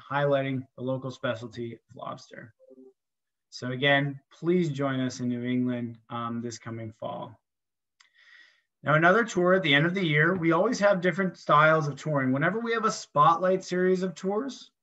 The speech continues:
uh, we call it a spotlight on New York City. Um, it is a single hotel throughout the duration of your trip. And we're going out from December sixth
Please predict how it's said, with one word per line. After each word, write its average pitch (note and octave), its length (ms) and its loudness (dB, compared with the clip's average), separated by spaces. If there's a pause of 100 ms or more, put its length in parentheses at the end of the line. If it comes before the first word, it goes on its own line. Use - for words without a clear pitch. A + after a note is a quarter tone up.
(300)
uh, C#3+ 420 6 (100)
we D3+ 140 -6
call D3 280 4
it - 20 2
a C3+ 40 -2
spotlight D#3+ 480 0
on D3+ 140 2
New C#3+ 160 -4
York C3+ 160 -4
City. A#2 400 -10 (1040)
Um, B2 680 -6
it D3+ 160 -6
is D3+ 180 -4
a C#3+ 80 -4
single G3+ 680 -4
hotel D3 760 -2 (200)
throughout D#3 380 2
the F#3 80 -2
duration D3 500 -4
of D3 120 -2
your C#3+ 140 -2
trip. F3+ 380 2 (400)
And C#3 200 -2
we're E3 120 0
going G3+ 300 0
out E3+ 220 0
from C#3+ 160 -4
December D#3 420 -2
sixth D#3+ 460 -6